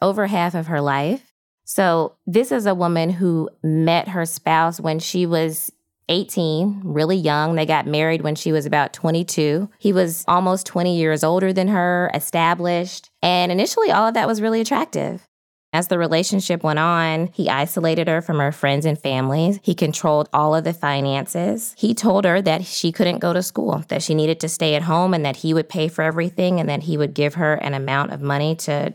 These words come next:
do the things that she wanted to do. He became physically and emotionally abusive to her and to the children. And not only that, his temper would be taken out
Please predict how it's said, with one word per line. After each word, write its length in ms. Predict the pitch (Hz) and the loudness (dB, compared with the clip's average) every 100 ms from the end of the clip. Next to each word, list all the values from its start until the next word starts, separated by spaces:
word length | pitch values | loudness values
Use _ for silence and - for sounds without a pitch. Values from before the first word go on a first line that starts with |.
| - | -6
do 180 | 156 151 | -2 -2
the 80 | 151 | -2
things 300 | 151 151 165 | -2 -2 -2
that 160 | 151 | -4
she 180 | - 226 | 0 2
wanted 280 | 196 131 - | 2 0 -6
to 80 | - | -8
do. 240 | 131 156 - _ _ _ _ | -6 -6 -10 _ _ _ _
He 180 | 220 202 | 0 2
became 380 | 196 175 165 160 | 2 2 0 2
physically 480 | 170 170 180 175 165 | 0 0 -2 0 0
and 120 | 147 | 0
emotionally 680 | 143 143 160 196 180 175 170 | 0 0 0 0 2 2 0
abusive 720 | 165 160 165 - 240 233 - _ | 0 -2 0 0 -2 -6 -18 _
to 180 | - 165 | 0 0
her 500 | 165 151 170 254 - - | 2 2 2 -2 -4 0
and 180 | 170 190 | 2 2
to 100 | 180 | 0
the 100 | 156 | 0
children. 580 | 156 147 156 208 262 254 - | 0 0 2 0 -2 -4 0
And 120 | 180 | 2
not 200 | 165 165 | 2 2
only 300 | 180 196 196 | 2 0 0
that, 420 | 175 170 165 160 | 2 2 2 0
his 200 | 214 175 | -2 -2
temper 360 | - 208 208 185 | 0 -2 0 0
would 120 | 165 | 0
be 120 | 156 | -2
taken 260 | - 165 160 | -2 0 2
out 260 | 156 156 | 0 -2